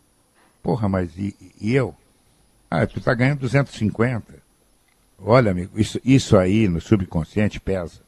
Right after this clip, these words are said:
Pesa. Então tem que ter, sabe, tem que ter assim muito cuidado com esse negócio de, de, de salário. Ah, tamo bem, podemos pagar. Bom, não sei, eu não sei. Cada um gasta como quer, o dinheiro não é meu, né? Mas que atrapalha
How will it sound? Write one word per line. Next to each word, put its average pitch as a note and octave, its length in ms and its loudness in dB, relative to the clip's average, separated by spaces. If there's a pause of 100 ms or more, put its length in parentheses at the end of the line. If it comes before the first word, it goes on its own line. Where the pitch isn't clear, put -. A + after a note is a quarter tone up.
(600)
Pesa. G#2+ 360 0 (680)
Então G3+ 140 4
tem G3+ 160 2
que - 80 -4
ter, F3+ 400 4 (240)
sabe, F3 320 2
tem E3+ 180 2
que - 80 -6
ter F#3 100 2
assim F3 200 2
muito F3+ 220 0
cuidado C#3 680 6
com G#2+ 100 0
esse G#2 200 0
negócio G2 440 4
de, E2+ 200 -4
de, D#2 180 -12
de F2+ 160 -6
salário. F2+ 680 0 (280)
Ah, C#3+ 100 8
tamo D3+ 320 6
bem, C3+ 280 6
podemos A#2+ 360 2
pagar. A2 600 2 (920)
Bom, - 320 -4
não E2 100 -10
sei, A2 460 0
eu E2+ 60 -12
não G#2+ 100 -6
sei. G2+ 220 -2
Cada F#2 280 -6
um A2 120 0
gasta A2 360 0
como C3 260 2
quer, B2 160 2
o A2+ 80 2
dinheiro G2 360 -2
não A#2 120 0
é C3 80 -4
meu, A2+ 300 4
né? D#2 140 -8 (340)
Mas G#2 280 0
que G2+ 180 -4 (100)
atrapalha A2+ 1040 0